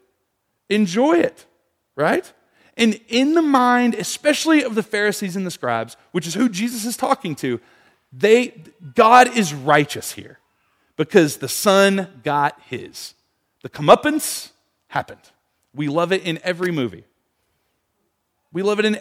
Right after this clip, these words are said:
every movie. We want the one that shames his family to, like, learn a lesson. And you know what? The, the tricky thing is, everyone else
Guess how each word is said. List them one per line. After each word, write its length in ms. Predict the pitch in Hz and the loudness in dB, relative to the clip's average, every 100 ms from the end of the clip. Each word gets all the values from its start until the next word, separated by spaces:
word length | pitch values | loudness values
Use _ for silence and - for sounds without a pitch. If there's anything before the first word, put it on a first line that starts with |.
| - | -4
every 380 | 226 233 240 233 | -2 -2 0 2
movie. 400 | 247 240 143 - _ _ _ _ _ _ | 4 2 0 -8 _ _ _ _ _ _
We 160 | 180 208 | -4 -2
want 200 | 226 220 | 0 -2
the 60 | |
one 280 | 214 220 220 | 0 0 2
that 160 | 214 180 | 0 -2
shames 300 | - 220 220 | -2 -2 -2
his 120 | 202 | -4
family 380 | 226 220 220 226 | -4 -2 -2 -4
to, 120 | 220 | -2
like, 360 | 208 196 - 156 | 0 -2 -6 -6
learn 260 | 185 208 | -2 0
a 60 | 208 | 2
lesson. 420 | 202 190 123 95 _ _ _ | 4 2 -4 -12 _ _ _
And 120 | 202 | -2
you 80 | 214 | 0
know 80 | 226 | 0
what? 200 | 226 214 | -2 -2
The, 100 | 170 - | -6 -4
the 80 | |
tricky 320 | 180 220 214 214 | 0 0 0 -4
thing 220 | 220 220 | -4 -4
is, 220 | 233 - _ _ _ _ | -4 -6 _ _ _ _
everyone 380 | - 196 220 208 | -2 0 0 2
else 400 | 196 190 - - | 4 2 0 -12